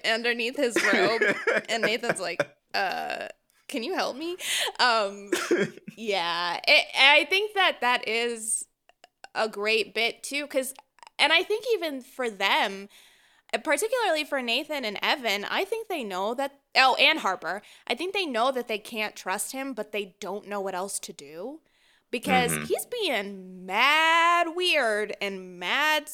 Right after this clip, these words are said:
Speaker 1: like, suspicious. And I think that they are very aware of the fact that this is a, probably a bad idea, but maybe they can make it a good situation.
Speaker 2: Mm-hmm.
Speaker 1: 'Cause this man is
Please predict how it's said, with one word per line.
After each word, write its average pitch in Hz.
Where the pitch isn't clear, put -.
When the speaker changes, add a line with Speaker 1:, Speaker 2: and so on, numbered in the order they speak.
Speaker 1:
like, 214
suspicious. 220
And 226
I 226
think 294
that 269
they 220
are 202
very 202
aware 185
of 196
the 190
fact 185
that 175
this 175
is 175
a, 175
probably 180
a 170
bad 170
idea, 175
but 180
maybe 160
they 220
can 208
make 214
it 302
a 294
good 285
situation. 294
Speaker 2:
Mm-hmm. 98
Speaker 1:
'Cause 80
this -
man 190
is -